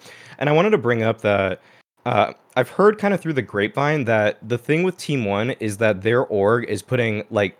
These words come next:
an ultimatum over their heads right, or is dangling an ultimatum over their heads right now, where it's essentially,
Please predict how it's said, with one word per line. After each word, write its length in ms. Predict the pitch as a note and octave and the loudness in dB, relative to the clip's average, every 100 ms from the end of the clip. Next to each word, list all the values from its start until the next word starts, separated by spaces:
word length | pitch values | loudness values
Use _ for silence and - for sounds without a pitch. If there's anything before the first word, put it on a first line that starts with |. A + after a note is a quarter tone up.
| _ | _
an 100 | - - | -12 -4
ultimatum 680 | G2+ G#2 G2 F2+ G2 A2 - | -4 -2 -4 -2 -2 -2 -4
over 200 | F#2+ F#2+ | -4 -2
their 120 | F#2 | -4
heads 200 | F2 F2 | -2 -2
right, 140 | A2 - | -2 -4
or 200 | G2 F#2 - _ _ _ | -4 -4 -10 _ _ _
is 180 | G#2+ F2+ | -8 -6
dangling 360 | - G2 G2+ F#2+ | -4 -2 0 -2
an 80 | |
ultimatum 380 | F2+ F#2 F2 F#2 | -4 -6 -6 -4
over 140 | G2 A2 | -4 0
their 120 | A2 | 0
heads 160 | A#2+ | 0
right 120 | B2 B2+ | 0 0
now, 140 | C3+ | -2
where 300 | G#2+ G#2 G#2 - - - _ - | 0 0 -2 -8 -20 -20 _ -12
it's 140 | C3+ | -8
essentially, 580 | C3+ D3+ D3 D3+ B2+ | -2 -2 0 0 0